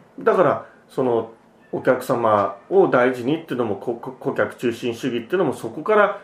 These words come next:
Speaker 2: ちょっとこう引っ張ってね、
Speaker 1: うん。
Speaker 2: 来談者中心を顧客中心に描いてるだけでさ。
Speaker 1: うん。
Speaker 2: そういうこう、ちょっとこと知ってれば、なんか第一、第二ってつけるのおかしいなってわかるはずなんだけどさ。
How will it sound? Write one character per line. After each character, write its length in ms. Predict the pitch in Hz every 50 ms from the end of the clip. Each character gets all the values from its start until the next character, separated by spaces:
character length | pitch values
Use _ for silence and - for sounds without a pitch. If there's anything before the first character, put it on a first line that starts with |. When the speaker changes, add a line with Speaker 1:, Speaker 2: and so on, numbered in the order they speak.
| - -
Speaker 2:
ち 60 | - 170
ょ 40 |
っ 60 | 139 -
と 100 | 131 -
こ 160 | 113 101 90
う 80 | 87
引 80 | - -
っ 20 | - -
張 160 | 123 - -
っ 60 | -
て 80 | - 92
ね、 200 | 135 180 - -
Speaker 1:
う 60 | 208 208
ん。 200 | 208 202 185 160 156 170 - _ _ _ _ _ -
Speaker 2:
来 200 | 127 127 127 123
談 200 | 135 127 127 123
者 120 | 123 107
中 220 | 107 - 123 113 113
心 420 | - 127 120 117 113 123 - - -
を 340 | 196 214 202 160 - - - - - -
顧 140 | - - 127
客 260 | - 113 107 - 113
中 200 | - - 117 104
心 220 | 98 - 220 233 262
に 180 | - 123 117
描 180 | - 127 117 110
い 40 | -
て 60 | 104
る 120 | 90 87
だ 120 | 90 87 87
け 120 | - -
で 100 | - -
さ。 120 | - - - -
Speaker 1:
う 40 | 190
ん。 220 | 185 180 175 165 160 160 165 180 175 _ _ _ - _ _ _ _ _ _ _ _ _ _ _ - -
Speaker 2:
そ 240 | 151 - 254 262 262
う 40 |
い 40 | 254 247
う 80 | 240 -
こ 340 | - 233 240 233 233 - -
う、 40 | -
ち 60 | 262
ょ 40 | 262
っ 80 | -
と 100 | - 175
こ 140 | - 170 160
と 140 | - 147 139
知 140 | - - -
っ 20 |
て 160 | - - 240
れ 120 | 247 240 -
ば、 520 | - 220 226 214 190 151 123 110 113 - - - - - - - -
な 120 | - 165 147
ん 40 |
か 140 | - 175 -
第 220 | 139 156 170 160 -
一、 120 | 135 127
第 220 | - 131 139 143
二 160 | 135 139 135 131
っ 40 | -
て 180 | - 127 113
つ 140 | 110 - -
け 80 | - 143
る 60 | 135
の 100 | 117 101
お 40 | -
か 200 | - 117 110 110
し 140 | - 165 151
い 20 |
な 160 | 127 120 120
っ 120 | 120 - -
て 120 | - 104
わ 200 | 87 82 80 -
か 140 | - 165 165
る 80 | 143
は 160 | - - 87 87
ず 100 | 98 101
な 140 | 98 95
ん 60 | 85 80
だ 80 | -
け 60 | -
ど 60 | - -
さ。 140 | - -